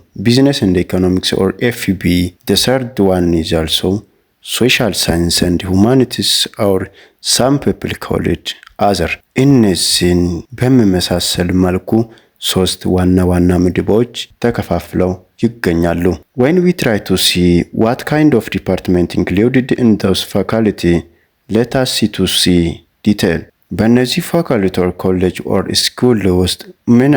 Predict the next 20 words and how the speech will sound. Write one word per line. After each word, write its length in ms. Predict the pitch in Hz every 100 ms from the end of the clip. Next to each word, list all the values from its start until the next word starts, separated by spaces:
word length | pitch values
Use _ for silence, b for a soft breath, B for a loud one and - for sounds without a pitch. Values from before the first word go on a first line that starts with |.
| -
አይነት 360 | 104 95 92 -
ክፍሎች 440 | 95 - 95 90 -
እንደሚካተቱ 840 | 92 90 87 87 - 90 - 87 101 110 120 - 107
በዝርዝር 480 | 117 127 104 98 90
ለማየት 440 | 90 87 90 92
ስንሞክር 600 | - 87 87 90 - 107 113 b b b b b _ -
አንደኛ 440 | 107 98 87 90 101 110 117 -
the 160 | 90 98
faculty 640 | - 120 123 156 131 -
of 160 | - - -
law፣ 220 | 90 82 - _ -
ህግ 280 | 107 101 120 - - _ _ -
እንደ 200 | 135 139 98
ዩኒቨርሲቲው 720 | 87 87 85 85 - - 110 127 - _ _ _ -
የህዝብ 440 | 101 92 95 - -
ህግ 240 | 95 95 - -
ወይም 260 | 101 101 110 120 - - -
የቢዝነስ 600 | 110 127 110 95 87 87 -
ህግ 300 | - 90 - 90
በመባል 560 | 92 185 - - 104